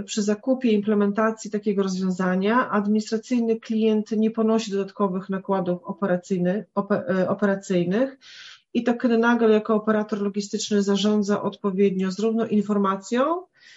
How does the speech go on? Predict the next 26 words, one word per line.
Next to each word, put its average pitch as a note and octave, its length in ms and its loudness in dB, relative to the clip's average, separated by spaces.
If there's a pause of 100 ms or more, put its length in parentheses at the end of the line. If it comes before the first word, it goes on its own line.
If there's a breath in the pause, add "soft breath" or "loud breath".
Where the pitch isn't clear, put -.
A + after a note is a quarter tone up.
(180 soft breath)
w F3+ 80 -2
ramach G#3 340 2
współpracy G#3 560 -2
z - 60 -10
podwykonawcami G#3 880 0
przy A#3 200 -4
organizacji G3+ 520 2
takiego G#3+ 300 -4
transportu, G3+ 880 -4
indeksując G#3+ 760 2
na F#3+ 100 -4
przykład F#3 540 -4
zużycie G3 320 -4
kontyngentów F#3+ 920 -4 (100)
biopaliwa, F#3 760 0 (560 loud breath)
czy C4+ 120 -4
też B3 180 2
przygotowując A3 720 0
certyfikaty A3 720 0
potwierdzające G3+ 840 2
niskoemisyjny G3+ 880 -2
rodzaj F#3+ 280 -2
transportu, G3 920 -6
czy D4+ 160 -2
też C#4+ 300 0
generując, G3+ 920 0